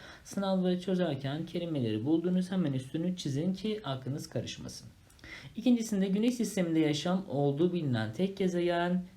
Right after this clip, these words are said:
bizim de içerisinde de yaşadığımız Dünya'dır arkadaşlar. Hemen Dünya'yı buluyorum ve işaretliyorum. Üçüncü bölümde yani üçüncü soruda Güneş sisteminin en sıcak gezegeni Güneş'e yakınlık bakımından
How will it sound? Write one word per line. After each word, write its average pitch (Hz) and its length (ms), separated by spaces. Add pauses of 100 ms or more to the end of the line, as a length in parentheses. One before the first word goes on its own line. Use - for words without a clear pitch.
(120)
bizim 127 380
de 120 60
içerisinde 110 560
de 123 40
yaşadığımız 131 1160 (1120)
Dünya'dır 110 640
arkadaşlar. 104 800
Hemen 135 300
Dünya'yı 104 380
buluyorum 170 760
ve 143 120
işaretliyorum. 107 840 (880)
Üçüncü 247 340
bölümde 139 460 (380)
yani 127 220
üçüncü 123 280
soruda 113 440 (480)
Güneş 214 200
sisteminin 202 340
en 247 100
sıcak 185 280
gezegeni 139 400
Güneş'e 165 300
yakınlık 165 420
bakımından 143 880